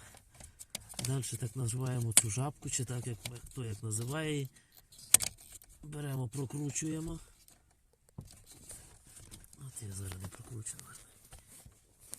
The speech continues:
Щас, щас, щас, щас, щас, отако. Просто беремо. Оп, втух, оп, втух. О! Отак я провернув і достаю.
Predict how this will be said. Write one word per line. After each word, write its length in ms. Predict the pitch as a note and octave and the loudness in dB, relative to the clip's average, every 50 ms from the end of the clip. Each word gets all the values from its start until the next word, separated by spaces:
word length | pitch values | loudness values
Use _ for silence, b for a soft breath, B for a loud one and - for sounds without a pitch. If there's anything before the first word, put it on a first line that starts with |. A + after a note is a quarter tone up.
| - - - - - - - - | -8 -8 -8 -8 -2 0 0 0
Щас, 320 | - - - - - - | 0 -4 -8 -8 -8 -6
щас, 120 | - - - | -6 -8 -10
щас, 300 | - - - - - - - | -10 -12 -14 -14 -14 -14 -14
щас, 140 | - - - | -12 -12 -12
щас, 280 | - - - - - - - - | -12 -12 -12 -12 -12 -12 -10 -10
отако. 260 | - - - - - - - - - - - - - - - - - - - _ _ - - - - - - - - | -10 -10 -10 -12 -12 -12 -12 -14 -12 -12 -14 -14 -16 -18 -20 -20 -20 -20 -20 _ _ -20 -20 -20 -20 -20 -20 -16 -10
Просто 320 | - - B2 A2 - - A#2 | -8 -6 -6 -6 -6 -8 -6
беремо. 320 | B2 A#2+ G2+ G#2+ G#2+ A2 - - - - - - _ - - - - - - - - - - - - - - - - - - - - - - - - - - - - - - - - | -6 -4 -4 -4 -4 -6 -8 -14 -16 -18 -18 -18 _ -20 -20 -20 -20 -20 -20 -20 -20 -20 -18 -18 -14 -14 -14 -14 -14 -16 -18 -18 -20 -20 -20 -20 -20 -20 -20 -20 -20 -18 -16 -14 -14
Оп, 80 | C#3 - - - - | -14 -10 -8 -10 -10
втух, 260 | - - - C3 A2 A2 | -8 -8 -8 -6 -2 0
оп, 240 | - - - - | 6 8 8 8
втух. 300 | - - - B2 A#2+ - - - | 8 2 -6 -6 -6 -6 -6 -4
О! 100 | B2 G2+ - - - - - - - B B B B B B B B - - - - | -4 -4 -4 -6 -12 -18 -20 -20 -20 B B B B B B B B -20 -20 -12 -8
Отак 300 | C#3 A2+ - B2 A2 - - | -6 -4 -4 -4 -4 -4 -6
я 80 | A#2 - | -8 -6
провернув 500 | - A2+ A2 B2 C3 D#3 F3 F#3+ F#3+ - - - - - - _ _ b b b b b b b b b b b b - - _ _ - | -4 -2 -2 -2 -2 -4 -4 -6 -8 -10 -12 -12 -14 -14 -14 _ _ b b b b b b b b b b b b -20 -20 _ _ -8
і 60 | C3+ | -6
достаю. 480 | C3 C3+ B2+ - - - G2+ G2 F#2 | -4 -2 -2 -2 0 0 -2 -2 -4